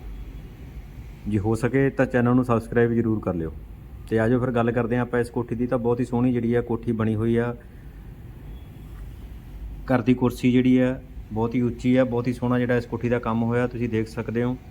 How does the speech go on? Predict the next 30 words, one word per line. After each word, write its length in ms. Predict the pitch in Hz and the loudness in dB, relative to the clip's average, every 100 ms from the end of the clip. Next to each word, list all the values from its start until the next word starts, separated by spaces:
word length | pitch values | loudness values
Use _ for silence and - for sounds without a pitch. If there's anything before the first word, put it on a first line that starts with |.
| - - - - - - - - | -18 -18 -18 -16 -16 -16 -16 -6
ਸੋ 60 | 117 | -4
ਸਾਰੀ 280 | 123 123 143 | 2 4 4
ਕੋਠੀ 240 | 139 143 | 2 2
ਬਹੁਤ 240 | 127 127 | 2 2
ਹੀ 60 | 135 | 2
ਸ਼ਾਨਦਾਰ 440 | 131 117 117 123 | 0 0 2 2
ਬਣੀ 240 | 117 120 120 | 2 2 2
ਹੋਈ 240 | 120 120 | 2 2
ਆ, 160 | 123 127 - - - - - - - - - - - - - - - - - - - - - - - - | 2 0 -10 -16 -16 -16 -14 -14 -16 -16 -16 -16 -16 -14 -14 -14 -14 -14 -14 -14 -14 -14 -14 -14 -14 -8
ਬਹੁਤ 320 | 117 120 131 | 0 2 4
ਹੀ 80 | 139 | 2
ਖੂਬਸੂਰਤ 640 | 127 - 127 123 127 120 127 | 0 4 4 4 2 2 4
ਜਿਹੜੀ 240 | 123 123 | 4 4
ਆ 60 | 123 | 4
ਕੋਠੀ 360 | 127 120 131 | 2 0 0
ਤੁਹਾਡੇ 320 | 123 123 107 110 | 2 2 2 2
ਵਾਸਤੇ 340 | 117 - 127 | 2 0 0
ਲੈ 240 | 113 107 | 2 2
ਕੇ 180 | 104 120 | 0 0
ਆਏ 200 | 113 110 | 0 0
ਆ। 100 | 117 | 0
ਆਦਰਸ਼ 500 | 123 120 113 113 - | -2 -4 -2 -2 0
ਨਗਰ 380 | 117 110 117 120 | 0 2 4 4
ਦੋ 260 | 107 110 107 | 2 0 2
ਸੌ 180 | 117 | 0
ਦਸ 340 | 104 110 107 120 | 2 2 2 2
ਗਜ 120 | 113 | 2
ਦੀ 160 | 110 113 | 2 2
ਕੋਠੀ 400 | 110 - 110 110 | 0 0 2 4
ਆ। 200 | 110 | 2